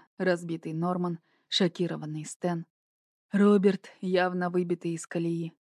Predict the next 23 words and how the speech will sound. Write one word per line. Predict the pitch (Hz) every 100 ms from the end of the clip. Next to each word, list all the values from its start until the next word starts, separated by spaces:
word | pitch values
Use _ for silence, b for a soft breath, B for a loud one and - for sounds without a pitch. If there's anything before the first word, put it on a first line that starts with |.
| _ _ _ _ _ _
А | 190
я | 185 202
прошел | 208 175 160 - 196 196
мимо | 170 160
них | 156 160 -
всех, | - 185 175 - _ _ -
скрылся | - 190 185 175 185
в | -
темных | 180 175 160 -
пустынных | 160 - 170 160 156 -
коридорах, | 170 160 165 175 170 - _ _ _
среди | - 180 170 165
кабинетов, | - 160 151 151 165 165 160 _ _ _
пыли, | - 165 170 160 _ _ _ _
стертого | - - 151 - 160
прошлого. | - 175 165 - 160 156 - _ _ _ _ _
Один | - 190 170 190 196 185
на | 165 147
один | 143 185 190 - _ _
в | 190
безграничном | 180 202 180 175 151 165 190 - 190 185
разнообразии | 156 - 151 139 139 160 160 170 151 151 _ _
отчаяния. | 165 156 - - 156 139 135 139 143